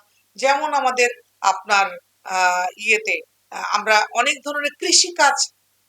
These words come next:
মূলক শিক্ষা, যেটাকে আমরা এগ্রিকালচার বেসড বলি, হ্যাঁ, যেগুলো নিয়ে আপনি কাজ করলে আপনি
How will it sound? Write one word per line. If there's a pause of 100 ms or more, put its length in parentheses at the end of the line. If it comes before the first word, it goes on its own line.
(140)
মূলক
শিক্ষা, (240)
যেটাকে
আমরা
এগ্রিকালচার
বেসড
বলি, (420)
হ্যাঁ, (200)
যেগুলো
নিয়ে
আপনি (320)
কাজ
করলে (260)
আপনি